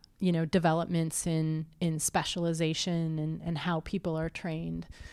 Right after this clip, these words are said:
Um, is it gonna be the case that everyone's gonna be trained to a,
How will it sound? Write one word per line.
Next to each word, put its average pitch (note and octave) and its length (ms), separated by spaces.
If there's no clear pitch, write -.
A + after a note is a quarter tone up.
Um, D#3+ 360
is G3 160
it F#3+ 80
gonna F3 160
be F3 100
the F3 60
case E3+ 280
that E3 100
everyone's E3 400
gonna F3+ 140
be E3 100
trained E3 440
to E3+ 200
a, D#3 220